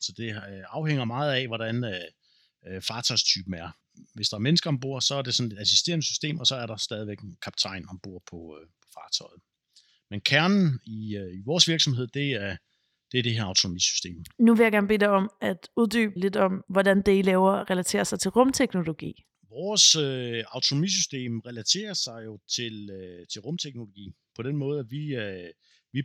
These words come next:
Speaker 1: bruger, øh, satellitter til at finde vores position med. Det er jo vigtigt, når vi, øh,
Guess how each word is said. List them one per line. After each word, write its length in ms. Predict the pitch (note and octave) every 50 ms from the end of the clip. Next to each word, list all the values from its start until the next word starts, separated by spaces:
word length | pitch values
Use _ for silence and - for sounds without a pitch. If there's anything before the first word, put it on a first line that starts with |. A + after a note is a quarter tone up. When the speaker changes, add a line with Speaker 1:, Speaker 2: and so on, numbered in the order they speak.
| -
Speaker 1:
bruger, 420 | - A2+ B2+ B2 A#2+ A2 G#2+ G2+ F#2
øh, 260 | F2+ F2+ E2+ E2 D#2+
satellitter 460 | - - G2+ F2 C3 F#3+ G#3 G#3 F3 D3 - _
til 280 | - - D3 C#3+ C#3 A#2+ - G2+
at 320 | G2+ G2 F#2 F#2 F2+ - -
finde 160 | B2+ C#3 D#3+
vores 160 | C#3+ A#2 -
position 540 | - - G#2 - - - - - F#3+ G#3+ G#3+
med. 120 | F3 D#3+ E3 D#3 D3 _ _
Det 160 | - C#3+ D3 C#3
er 100 | A2+ G2
jo 100 | F2+ E2+
vigtigt, 340 | F2+ C3+ D3+ - C3+ A#2
når 120 | A2+ G2+ F#2
vi, 200 | F2+ F#2 F2+ E2+
øh, 220 | E2+ E2 D#2+ D#2+